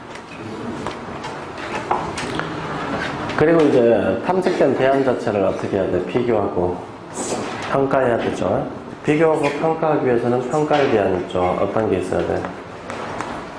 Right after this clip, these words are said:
에, 기준이 있어야 된다라고 이렇게 하겠어요. 그래서 대안에 대한 비교 평가 기준에는 이제 어떤 기준이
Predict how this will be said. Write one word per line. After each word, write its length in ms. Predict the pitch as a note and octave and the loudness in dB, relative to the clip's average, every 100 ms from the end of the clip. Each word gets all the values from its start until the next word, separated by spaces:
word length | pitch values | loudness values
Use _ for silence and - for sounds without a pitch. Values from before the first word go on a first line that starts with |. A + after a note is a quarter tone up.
| - - - - - | -10 -10 -8 -4 0
에, 160 | - - G#2 | 2 2 2
기준이 300 | A#2+ A#2 G2 | 4 4 2
있어야 260 | - F#2+ | 2 2
된다라고 720 | F2+ F2+ E2+ E2+ - F#2+ F2+ F2 | 2 2 0 0 -2 0 2 2
이렇게 220 | E2 - | 0 0
하겠어요. 600 | E2+ E2+ E2 F#2 A#2 A2 - - - - - - - - - - - - - - - - - - | 0 0 0 2 2 0 -4 -10 -14 -14 -14 -14 -12 -10 -8 -8 -6 -4 -4 -6 -6 -4 -4 0
그래서 240 | D3 C#3+ C3 | 2 2 4
대안에 300 | D#3 F3 E3+ | 4 4 6
대한 220 | D#3 B2+ | 4 4
비교 240 | - D3 D3+ | 0 0 0
평가 340 | D#3+ D3 D3 | 0 0 0
기준에는 480 | C3+ B2+ B2 A#2+ B2+ | 0 0 2 2 2
이제 100 | G#2+ | 2
어떤 380 | G2 G2 B2 B2 | 0 0 0 0
기준이 220 | A2 G#2 | 0 2